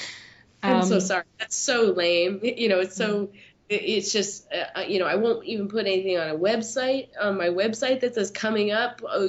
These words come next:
Speaker 1: "coming soon," you know. I never put anything on the I M D B just because I'm just so superstitious, you know. And I'm just
Speaker 2: Mm.
Speaker 1: like,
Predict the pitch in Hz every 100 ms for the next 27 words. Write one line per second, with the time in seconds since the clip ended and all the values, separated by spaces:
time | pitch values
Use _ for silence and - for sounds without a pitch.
0 | - - 226 220 208 - 233 247 254 247
1 | 226 220 226 233 - - - 226 220 220
2 | 214 220 214 214 208 208 202 180 175 165
3 | 156 160 - _ - 202 196 190 180 175
4 | 202 208 208 202 190 180 - 190 175 170
5 | 147 175 175 165 196 190 - 180 170 165
6 | - 156 156 - - - 151 143 139 170
7 | - 151 151 175 147 -